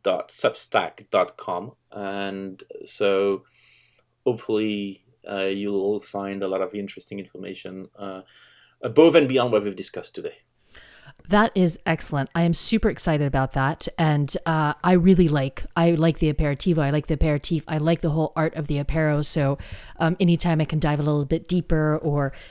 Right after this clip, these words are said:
Speaker 2: get inspired, I am excited. So I will be checking that out when it comes out. And, uh,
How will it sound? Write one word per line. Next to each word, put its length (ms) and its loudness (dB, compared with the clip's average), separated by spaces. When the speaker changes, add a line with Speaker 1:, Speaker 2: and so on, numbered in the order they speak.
Speaker 2:
get 140 2
inspired, 640 -2
I 560 -4
am 440 -4
excited. 500 -6
So 420 -4
I 120 -2
will 180 -4
be 400 -6
checking 420 -6
that 160 -4
out 440 -6
when 180 -6
it 120 -8
comes 240 -6
out. 300 -6
And, 360 0
uh, 340 0